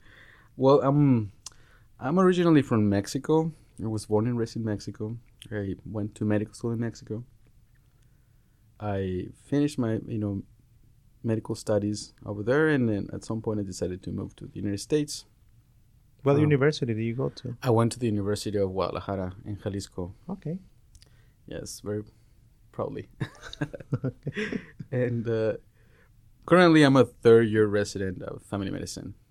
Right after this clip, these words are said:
Speaker 1: here at Rio Bravo.
Speaker 2: And you went to U C L A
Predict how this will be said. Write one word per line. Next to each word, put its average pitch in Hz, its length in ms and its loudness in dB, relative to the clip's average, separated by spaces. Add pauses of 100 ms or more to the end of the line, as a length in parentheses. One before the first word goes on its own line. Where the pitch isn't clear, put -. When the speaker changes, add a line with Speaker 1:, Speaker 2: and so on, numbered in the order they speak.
(120)
Speaker 1:
here 101 240 -4
at 95 60 -2
Rio 98 180 -4
Bravo. 92 380 -4 (1400)
Speaker 2:
And 147 460 2
you 147 160 2
went 131 280 2
to 139 120 -2
U 147 180 2
C 143 280 2
L 110 160 4
A 120 320 0